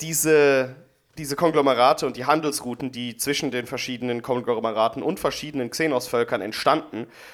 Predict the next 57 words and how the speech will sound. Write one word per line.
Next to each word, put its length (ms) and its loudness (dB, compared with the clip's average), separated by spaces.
ähm, 500 6
führten 440 0
zu 220 -2
immer 200 4
mehr 300 6
Wohlstand 640 2
auf 180 2
diesen 680 -2
Planeten, 500 4
auf 140 6
denen 260 -2
nie 160 -4
Nacht 360 2
wurde, 200 2
weil 140 4
so 80 -4
viele 180 -2
Sonnen 260 2
vorhanden 380 -4
sind. 160 -8
Das 140 -8
wird 160 -10
explizit 420 -8
erwähnt. 300 -4
Ähm, 500 6
weil 140 2
die 100 2
halt 160 4
von 140 2
Sonnen 500 4
und, 260 -8
äh, 120 -6
sterbenden 720 2
Sonnen 320 4
umgeben 440 2
sind 120 0
oder 140 2
gerne 220 4
mal 140 4
solche 200 -2
Planeten 320 0
untergegangen 580 2
sind, 140 -2
aber 100 -2
das 140 -4
interessiert 320 -6
die 40 -4
nicht, 160 -6
weil 100 -2
die 100 -8
starkköpfig 580 0
sind 140 -4
und 60 -6
trotzdem 260 -4
da 100 2
bleiben 320 -6
wollen. 240 -4